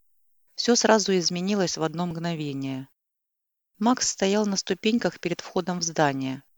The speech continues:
Просто стоял, разговаривая с двумя мужчинами постарше. Кожаная мужская сумка за плечом. Стильно и строго одетый, согласно данному мероприятию. Отсутствовали любимые джинсы и рубашка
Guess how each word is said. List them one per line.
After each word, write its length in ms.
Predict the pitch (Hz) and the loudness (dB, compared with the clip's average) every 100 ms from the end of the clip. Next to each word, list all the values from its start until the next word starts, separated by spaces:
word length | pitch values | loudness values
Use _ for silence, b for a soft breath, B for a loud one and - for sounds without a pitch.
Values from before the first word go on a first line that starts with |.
| _ _ _ _ | _ _ _ _
Просто 380 | - 254 240 190 | 0 2 4 0
стоял, 420 | 175 - 175 233 | 0 0 2 4
разговаривая 720 | 202 170 160 170 202 202 170 160 | 2 2 0 2 2 2 2 0
с 60 | |
двумя 320 | 151 156 165 165 | 0 -2 -2 -2
мужчинами 540 | 156 - 165 165 165 | -2 -2 -2 -4 -4
постарше. 760 | - 165 - 147 - - - - _ _ _ _ _ _ _ _ _ | -4 -4 0 -2 0 -4 -6 -14 _ _ _ _ _ _ _ _ _
Кожаная 480 | 254 220 196 185 180 | 2 4 2 2 2
мужская 500 | 175 - - 175 175 | 0 0 2 2 2
сумка 480 | - 185 202 185 | 0 -2 0 0
за 140 | 170 180 | 0 -2
плечом. 580 | 208 170 - 165 160 160 _ _ _ _ _ - | -4 -4 -4 -4 -6 -12 _ _ _ _ _ -16
Стильно 460 | - - 247 196 175 | -4 2 2 2 0
и 20 | |
строго 460 | - 175 160 156 | 0 -2 0 2
одетый, 600 | 151 139 175 185 - 165 160 | 2 0 -4 -2 -4 -6 -8
согласно 580 | - 165 165 165 - 160 | -4 -2 0 -2 -4 -4
данному 440 | 165 165 160 156 | -2 -2 -4 -4
мероприятию. 960 | 156 151 - 156 151 147 - - 143 147 _ _ _ _ _ _ | -4 -6 -4 -4 -2 -4 -6 -12 -12 -14 _ _ _ _ _ _
Отсутствовали 720 | _ - - 285 - 214 196 196 | _ -2 0 -2 0 2 2 2
любимые 540 | 190 175 208 190 175 | 0 0 0 2 0
джинсы 480 | - 202 220 - 170 | 0 0 2 2 2
и 40 | |
рубашка 460 | 156 151 180 - | 0 0 0 0